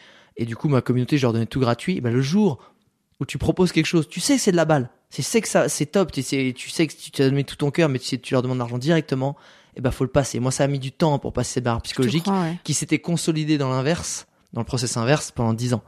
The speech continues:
Speaker 2: Mm, mm.
Speaker 1: Donc, euh, ouais, ça a été, euh, je suis entièrement d'accord avec toi et j'aime bien cette phrase de Mike Horn qui dit, « Si t'as un vrai projet, bah, si, si t'as dix pour cent des réponses, vas-y. Parce que si, si en fait les quatre-vingt-dix pour cent restants, tu les découvriras en chemin.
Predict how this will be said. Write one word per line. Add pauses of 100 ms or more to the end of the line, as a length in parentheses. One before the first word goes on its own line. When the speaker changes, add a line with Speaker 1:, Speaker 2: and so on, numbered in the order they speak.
(120)
Speaker 2:
Mm,
mm.
Speaker 1:
Donc,
euh, (160)
ouais,
ça
a
été,
euh,
je
suis
entièrement
d'accord
avec
toi
et (540)
j'aime
bien
cette
phrase
de
Mike
Horn
qui
dit, « (720)
Si
t'as
un
vrai
projet, (420)
bah, (280)
si,
si
t'as
dix
pour
cent
des
réponses, (180)
vas-y. (260)
Parce
que
si, (120)
si
en
fait
les
quatre-vingt-dix
pour
cent
restants,
tu
les
découvriras
en
chemin.